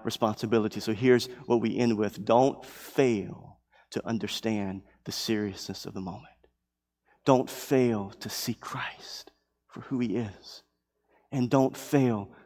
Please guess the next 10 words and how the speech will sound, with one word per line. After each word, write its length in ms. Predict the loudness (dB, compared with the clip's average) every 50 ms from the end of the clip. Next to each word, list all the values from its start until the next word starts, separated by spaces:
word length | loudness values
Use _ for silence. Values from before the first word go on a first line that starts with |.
| _ _ -6
to 100 | -4 -4
respond 680 | -2 -4 -4 -4 -2 -2 0 0 -2 -4 -6 -8 -12 -16 _ _ _ _ _
correctly 640 | -14 -12 -6 -2 0 0 0 -2 -6 -12 -12 -12 -14 _ _ _ _ _ -20
to 100 | -16 -14
Jesus. 720 | -14 -14 -14 -16 _ -20 -20 _ _ _ -20 -20 -20 _ _ _ _ _ _ _ _ _ _ _ _ _ _ _ _ _ _ _ _ _ _ _ _ _ _ _ _ _ _ _ _ -14
Amen? 340 | -12 -12 -12 -12 -12 -14 -18 _ _ _ _ _ _ _ _ _ _ -20 -20 _ _ _ _ 0
Answer 500 | 2 2 2 0 -2 -6 -6 -4 -6 -6 -8 -10 -8 -8
the 80 | -6
<laughs> 0 |
phone. 720 | -6 -6 -8 0 2 2 2 4 2 -2 -2 -4 -10 -12